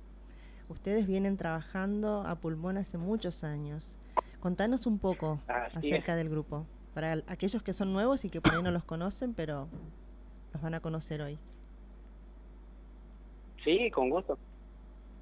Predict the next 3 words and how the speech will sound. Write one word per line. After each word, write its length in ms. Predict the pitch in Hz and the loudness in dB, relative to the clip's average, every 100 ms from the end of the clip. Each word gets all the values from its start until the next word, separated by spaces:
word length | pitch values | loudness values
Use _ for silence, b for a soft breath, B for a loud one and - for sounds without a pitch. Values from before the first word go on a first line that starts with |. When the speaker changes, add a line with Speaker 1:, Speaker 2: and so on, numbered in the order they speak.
| - - - - - - - - - - - | -16 -16 -16 -16 -16 -14 -14 -14 -14 -16 -6
Speaker 1:
Te 60 | 180 | -4
escuchamos. 520 | - 165 165 143 151 - - - - - - - - - - - - - - - - - - - - - - - - - B B B B - - | -4 -4 -4 -4 -6 -10 -16 -16 -16 -16 -16 -16 -16 -16 -16 -16 -14 -16 -16 -16 -16 -16 -16 -16 -16 -18 -18 -18 -18 -16 B B B B -10 -2
Speaker 2:
Sí. 300 | 170 143 | 0 0